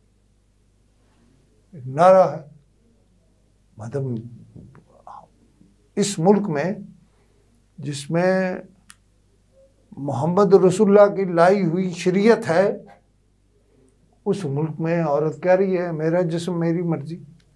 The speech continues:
इस फिक्र को कभी गौर करें। एक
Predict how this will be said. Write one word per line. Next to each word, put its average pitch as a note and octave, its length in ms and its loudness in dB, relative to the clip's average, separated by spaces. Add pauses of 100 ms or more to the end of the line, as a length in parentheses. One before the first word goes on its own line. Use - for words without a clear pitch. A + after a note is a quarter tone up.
(480)
इस D#3 180 -8
फिक्र G#3+ 380 4
को G#3 200 2
कभी F3 380 0 (680)
गौर F#3 300 6
करें। D#3+ 380 -6 (2500)
एक A3 460 4